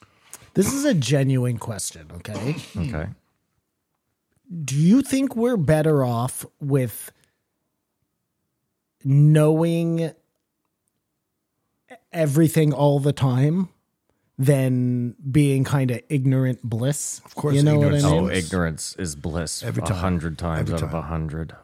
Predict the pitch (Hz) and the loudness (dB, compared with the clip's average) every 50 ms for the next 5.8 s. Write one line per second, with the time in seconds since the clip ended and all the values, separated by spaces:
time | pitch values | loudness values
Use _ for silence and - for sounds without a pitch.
0 | _ _ - 78 80 78 71 80 78 67 65 107 107 101 73 76 - 87 85 85 | _ _ -8 -8 -8 -8 -8 -10 -10 -10 -8 -8 -8 -8 -8 -10 -10 -12 -14 -16
1 | 95 95 - - - 80 76 71 64 - _ _ _ _ _ _ _ _ _ _ | -20 -20 -18 -12 -10 -8 -8 -8 -10 -12 _ _ _ _ _ _ _ _ _ _
2 | _ _ _ _ _ _ _ _ _ _ _ _ _ _ _ _ _ _ _ - | _ _ _ _ _ _ _ _ _ _ _ _ _ _ _ _ _ _ _ 2
3 | 175 175 175 - - - 202 214 - 262 247 247 226 214 202 196 185 180 160 170 | 4 4 4 4 4 4 4 4 4 4 6 6 8 8 8 6 6 4 4 2
4 | 160 147 160 160 160 160 151 143 127 123 127 135 127 - - - - - 135 127 | 2 4 4 4 6 4 4 2 0 0 0 0 0 -2 -4 -6 -2 0 0 0
5 | 123 123 120 101 - - 127 110 101 98 87 85 87 82 87 | 0 0 -2 -2 -4 -4 -4 -4 -4 -6 -8 -10 -12 -14 -16